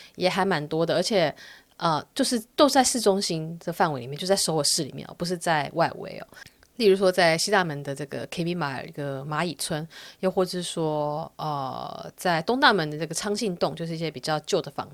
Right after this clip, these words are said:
子。然后还有一个是在江南的一个叫做九龙村的地方哦。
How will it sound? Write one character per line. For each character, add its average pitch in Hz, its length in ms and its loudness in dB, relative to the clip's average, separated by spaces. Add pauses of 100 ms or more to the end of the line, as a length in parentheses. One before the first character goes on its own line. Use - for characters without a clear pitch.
子。 - 180 -12 (500)
然 180 120 0
后 285 160 8
还 226 140 10
有 180 100 10
一 - 20 6
个 160 80 2
是 170 100 -4
在 175 100 2
江 254 280 2
南 147 220 2
的 143 180 -4
一 139 60 -4
个 147 160 -6
叫 151 120 -4
做 156 160 -4 (100)
九 156 180 6
龙 143 200 0
村 190 160 2
的 180 100 0
地 170 180 -4
方 139 280 -6
哦。 127 140 -14